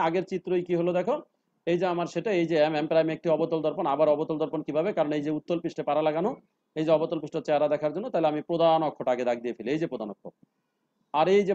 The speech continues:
বক্রতার কেন্দ্র হচ্ছে আমার, বক্রতার কেন্দ্র হচ্ছে এটা সি বিন্দু, আর এটা হচ্ছে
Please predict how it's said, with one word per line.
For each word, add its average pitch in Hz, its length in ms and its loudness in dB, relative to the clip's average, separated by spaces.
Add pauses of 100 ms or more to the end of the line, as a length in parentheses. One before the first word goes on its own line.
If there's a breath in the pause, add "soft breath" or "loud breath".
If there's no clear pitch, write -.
বক্রতার 170 400 -2
কেন্দ্র 165 180 -2 (100)
হচ্ছে - 260 -8
আমার, 214 160 0 (580)
বক্রতার 156 360 0
কেন্দ্র 151 200 -4
হচ্ছে - 200 -8
এটা 110 160 -6
সি - 140 -4
বিন্দু, 113 200 -6 (600)
আর 143 140 2
এটা 165 160 -2
হচ্ছে - 160 -4